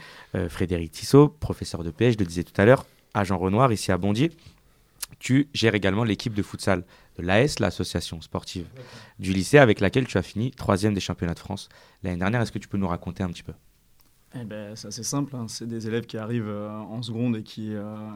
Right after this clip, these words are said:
Speaker 2: qui ont la possibilité de jouer au foot. Donc ça, c'est le point de ralliement. C'est-à-dire qu'on leur offre la possibilité d'acti-, d'accéder à une activité qu'ils adorent.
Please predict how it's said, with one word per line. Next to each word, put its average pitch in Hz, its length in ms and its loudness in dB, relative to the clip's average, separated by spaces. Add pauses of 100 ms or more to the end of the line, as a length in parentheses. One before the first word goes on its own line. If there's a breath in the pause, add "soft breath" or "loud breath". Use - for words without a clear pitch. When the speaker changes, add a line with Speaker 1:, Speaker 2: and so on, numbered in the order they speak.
(100)
Speaker 2:
qui - 60 -12
ont 113 40 -6
la 113 80 -6
possibilité 117 680 -6
de 107 40 -6
jouer 107 160 -6
au 104 40 -4
foot. - 400 -10 (160)
Donc - 100 -18
ça, 127 80 -8
c'est 120 140 -10
le 113 60 -10
point 117 160 -10
de 110 60 -6
ralliement. 117 320 -2 (680 soft breath)
C'est-à-dire 120 360 -8
qu'on 120 320 -4
leur 127 160 -2
offre 120 300 -2
la 117 80 -6
possibilité 117 500 -6
d'acti-, 107 380 -10
d'accéder 113 560 -6
à 117 40 0
une 113 80 -2
activité 113 400 -8
qu'ils 117 180 -10
adorent. 147 300 -6